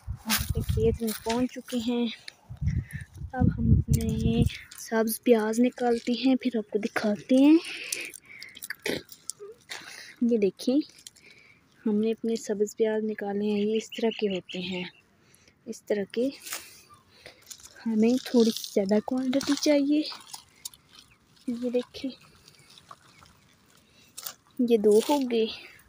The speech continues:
हम दो और निकाल लेते हैं इसमें से। ये देखिए, आज ये तो मिट्टी आ रही है क्योंकि ताज़ा पानी लगा हुआ, इसी वजह से। ये देखिए,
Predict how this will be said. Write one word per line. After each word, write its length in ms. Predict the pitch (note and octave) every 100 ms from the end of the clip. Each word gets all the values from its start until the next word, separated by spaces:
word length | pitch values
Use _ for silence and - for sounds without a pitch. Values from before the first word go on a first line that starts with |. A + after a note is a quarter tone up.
| _ _ _ - - - - - -
हम 220 | B3+ C4
दो 160 | A#3+ A3+ A#3
और 80 | A#3
निकाल 480 | A3+ - A#3 A#3 A#3+
लेते 340 | B3+ - B3+
हैं 260 | A#3+ C4+ C4
इसमें 1400 | - - - - - - - F#4 F4 - - - B3+ B3+
से। 200 | - B3
ये 220 | A#3+ B3
देखिए, 360 | C4 - - - - - - - - - - - _ - - _ - - _ - - - - -
आज 260 | A3+ A3 -
ये 80 | C#4+
तो 200 | - C#4+
मिट्टी 380 | C4+ A#3+ - C4
आ 140 | A#3+ A3+
रही 220 | A#3 B3+
है 100 | D4
क्योंकि 440 | - C#4 C4+ B3+ C4
ताज़ा 380 | B3+ A3+ A#3+ C4
पानी 280 | C4 C4 C4
लगा 220 | A#3 B3
हुआ, 120 | A#3+
इसी 220 | A#3 B3+
वजह 200 | C4 C4+
से। 220 | C4 C4 B3 - - - - _ - - - - - _ -
ये 160 | C4 B3
देखिए, 400 | F#3+ - G#3